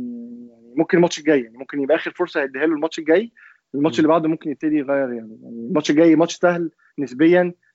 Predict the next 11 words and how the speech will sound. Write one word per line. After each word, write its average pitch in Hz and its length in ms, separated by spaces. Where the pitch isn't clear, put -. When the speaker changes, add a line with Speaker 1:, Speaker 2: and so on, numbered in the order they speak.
Speaker 1:
given 147 220
ال-، 131 480
ال-، 123 1120
الإصابات - 0
Speaker 2:
الإصابات 131 440
Speaker 1:
الكتيرة 156 340
Speaker 2:
كتير 160 120
Speaker 1:
يعني. 135 180
Speaker 2:
جدا 123 280
اللي 107 120
عندهم. 104 360